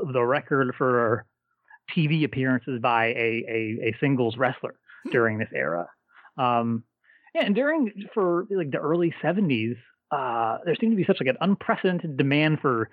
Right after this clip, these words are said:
Speaker 1: U K wrestlers in North America. And, you know, Tony Charles capitalized on this and, uh, came over to the U S working for, uh, in the Memphis, Louisville for Gulas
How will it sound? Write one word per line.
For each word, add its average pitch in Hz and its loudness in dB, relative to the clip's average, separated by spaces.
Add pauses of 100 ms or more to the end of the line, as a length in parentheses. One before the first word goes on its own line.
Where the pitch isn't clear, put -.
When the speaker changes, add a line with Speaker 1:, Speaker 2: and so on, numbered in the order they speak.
(240)
Speaker 1:
U 147 -2
K 170 0
wrestlers 120 -4
in 117 -6
North 123 0
America. 113 -2
And, 117 -4
you 120 0
know, 107 0 (180)
Tony 135 2
Charles 123 2 (640)
capitalized 117 0
on 110 -4
this - -10 (100)
and, 123 -6
uh, 110 0 (760)
came 147 0
over 147 2
to 123 2
the 120 2
U 113 2
S 127 2 (200)
working 127 -2
for, 113 0
uh, 107 0
in 123 -2
the 131 0
Memphis, 127 0 (500)
Louisville 151 2
for 143 2
Gulas 139 0